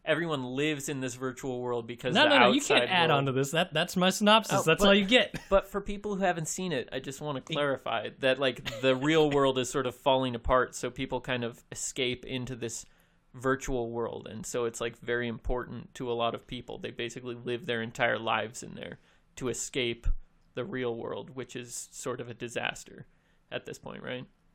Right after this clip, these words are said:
Speaker 2: In most areas. There's still, like, the
Speaker 1: Yeah.
Speaker 2: big cities that are doing okay.
Speaker 1: So, yeah. So the, the creator of the game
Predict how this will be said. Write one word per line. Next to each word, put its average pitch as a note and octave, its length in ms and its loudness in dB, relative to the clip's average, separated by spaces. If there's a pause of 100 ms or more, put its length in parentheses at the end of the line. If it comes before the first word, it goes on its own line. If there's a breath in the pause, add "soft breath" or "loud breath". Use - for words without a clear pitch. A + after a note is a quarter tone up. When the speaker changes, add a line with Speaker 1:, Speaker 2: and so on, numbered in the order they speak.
(100)
Speaker 2:
In C3 220 -4
most A#2+ 380 -4
areas. G2+ 400 -6
There's G#2 140 -8
still, - 200 -6
like, A2 120 -4
the - 60 -10
Speaker 1:
Yeah. - 60 -8
Speaker 2:
big G2 160 -10
cities F2+ 300 -12
that F#2 80 -12
are F2+ 60 -10
doing F2+ 200 -10
okay. F2 360 -12 (120)
Speaker 1:
So, C3 460 -8 (640)
yeah. C3 220 -6 (180)
So D#3+ 180 0
the, C3+ 360 -2
the B2+ 120 -4
creator C#3+ 520 0
of A#2+ 120 -2
the C#3+ 80 -8
game A#2+ 580 -4